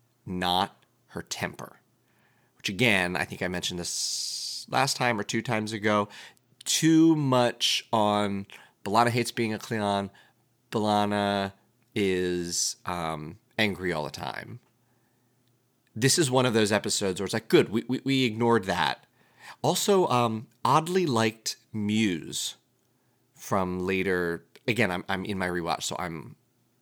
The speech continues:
I'm deeper in Voyager right now.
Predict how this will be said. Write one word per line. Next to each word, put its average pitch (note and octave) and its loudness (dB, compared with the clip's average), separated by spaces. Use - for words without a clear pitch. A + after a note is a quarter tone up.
I'm F2 -8
deeper F2+ -4
in C#2+ -8
Voyager E2+ -6
right D#2+ -6
now. C#2 -6